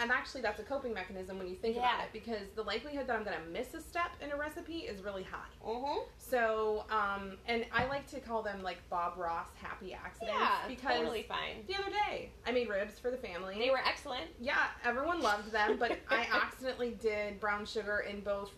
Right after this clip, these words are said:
Speaker 1: the rub and in the sauce.
Speaker 2: Yep.
Speaker 1: But everybody loved it, and so I was like, "See? Didn't follow the directions, it worked out." So
Speaker 2: You know, um, so I, so I just started this new job,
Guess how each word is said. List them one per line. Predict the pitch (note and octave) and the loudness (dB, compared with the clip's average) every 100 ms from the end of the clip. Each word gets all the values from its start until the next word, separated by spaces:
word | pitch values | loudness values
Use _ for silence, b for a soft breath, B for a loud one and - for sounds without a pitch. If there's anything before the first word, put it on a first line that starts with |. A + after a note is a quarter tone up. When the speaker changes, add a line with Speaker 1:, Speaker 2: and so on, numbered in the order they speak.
| G3 | -12
Speaker 1:
the | F#3+ F#3+ F#3 F#3 F3+ F3 G3 | -8 -4 -4 -4 -6 -8 -10
rub | G3 G#3 G3+ G3 - | 0 4 4 2 -4
and | F#3 G#3 F#4 D#4+ | -4 0 2 4
in | G#3+ F3+ | 2 0
the | F3 | -4
sauce. | - D#3+ E3 C4+ E4 - - - | 0 2 2 0 -2 -12 -12 -4
Speaker 2:
Yep. | F#3+ A3 | -4 2
Speaker 1:
But | D#4+ D4+ | 2 4
everybody | E4 F#4 G4 G4 | 4 4 4 2
loved | G4 B4+ C#4+ | 4 4 4
it, | - | 0
and | A3 | 0
so | D4+ | -2
I | D#4 | -2
was | |
like, | F4+ | -4
"See? | F4+ - C5 D5+ - | -2 2 2 2 -4
Didn't | A3 G#3+ A3+ | -2 -2 -2
follow | A3+ A#3 | -2 0
the | B3+ | -2
directions, | C4 D#4 D#4+ E4+ E4 D#4 | 2 2 2 -2 -6 -6
it | - A#3 | -6 -4
worked | G3 G3+ F#3 | -4 -4 -4
out." | C#3 - - | -4 -6 -8
So | A3+ G3+ | -2 2
Speaker 2:
You | |
know, | A#3+ A#3+ A3+ - | 4 4 2 2
um, | G3+ F#3+ F3 E3 - | 2 2 0 -10 -14
so | - A#3 G#3+ | -4 2 2
I, | G3 G#3 G#3 G3+ - - - - - - - - | 2 0 -2 -4 -10 -20 -20 -20 -20 -20 -18 0
so | |
I | G#3+ G3+ | 2 2
just | A#3 - | -2 0
started | A3+ A3 G3+ | 2 2 2
this | G3+ G3 | -2 -2
new | F#3+ | -8
job, | F3 E3 F3 | -4 -2 -2